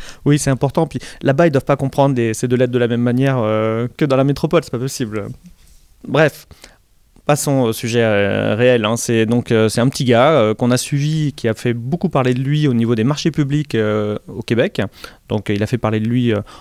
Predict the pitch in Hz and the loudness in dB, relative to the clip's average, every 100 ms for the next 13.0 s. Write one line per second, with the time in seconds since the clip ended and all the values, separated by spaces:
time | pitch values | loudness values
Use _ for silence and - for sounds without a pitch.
0 | - _ - 110 127 139 - 113 113 117 | -20 _ -2 2 2 0 -2 -2 -2 -2
1 | 117 123 117 117 120 - 123 208 240 117 | -4 -2 0 2 0 -2 -2 -2 0 -2
2 | - 175 233 120 - 185 123 104 151 151 | 0 0 2 2 2 0 2 -2 -2 0
3 | 139 127 113 - 113 98 120 220 - 110 | 2 2 0 -2 -4 -2 -2 -2 -2 -2
4 | 151 104 104 101 95 196 214 - 113 170 | -2 -2 -2 -4 -2 -2 -2 -2 0 0
5 | 127 110 110 107 107 113 107 107 113 120 | -2 -2 -2 -4 -2 -2 0 0 -2 0
6 | 113 240 - 110 - - - - 123 127 | 0 0 -2 -6 -8 -20 -20 -8 -4 -2
7 | - 147 127 143 151 147 151 123 120 117 | -2 0 2 2 0 0 0 0 0 0
8 | - 117 - 120 107 - 202 247 120 104 | -2 -4 -4 -4 -6 -2 -2 0 0 -2
9 | 120 117 156 160 175 135 135 143 110 107 | -4 2 2 2 0 0 0 0 0 0
10 | 110 127 120 - 113 - 131 123 104 113 | 0 -2 -2 -4 -8 -4 -4 -2 -2 -4
11 | 120 - 117 113 113 104 98 180 - - | -4 -4 -2 0 -2 -2 -4 -4 -6 -14
12 | - - - 101 143 113 92 117 247 | -20 -14 -8 -4 -2 -2 -2 0 2